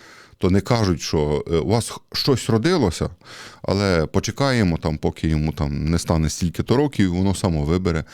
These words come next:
чим воно хоче бути". Ні, це хлопчик. Або це ні, це дівчинка. Є речі, які людина має прийняти як дар.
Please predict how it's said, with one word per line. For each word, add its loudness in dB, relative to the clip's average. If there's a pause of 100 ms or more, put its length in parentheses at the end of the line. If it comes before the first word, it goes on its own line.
(140)
чим -2
воно -2
хоче -6
бути". -8 (680)
Ні, 4
це -6
хлопчик. -4 (680)
Або 2
це 0
ні, 4
це -6
дівчинка. -8 (1600)
Є 4
речі, 0 (240)
які -4
людина 0
має -2
прийняти -4
як -6
дар. -6